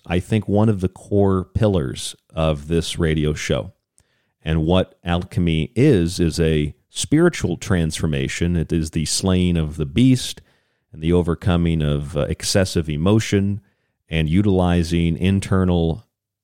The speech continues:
psychological and spiritual mechanisms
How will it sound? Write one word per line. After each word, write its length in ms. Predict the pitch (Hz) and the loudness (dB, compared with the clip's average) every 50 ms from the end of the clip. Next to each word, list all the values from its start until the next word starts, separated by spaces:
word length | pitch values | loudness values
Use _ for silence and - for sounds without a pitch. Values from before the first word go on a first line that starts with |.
| _ _ - | _ _ -8
psychological 960 | - - 107 101 - 104 95 95 87 87 90 85 - 90 - - 87 82 85 | -4 0 0 0 0 0 0 2 2 2 0 0 -2 -4 -2 -2 -2 -2 -2
and 100 | 82 80 | -4 -4
spiritual 600 | - - - 90 87 85 80 - - - 80 73 | -6 -6 -2 0 0 0 0 -2 -2 -4 -2 0
mechanisms 920 | 87 98 107 - - 110 104 101 90 87 98 95 92 90 87 87 - | 0 0 0 0 0 0 0 0 0 2 2 2 2 0 -2 -4 -8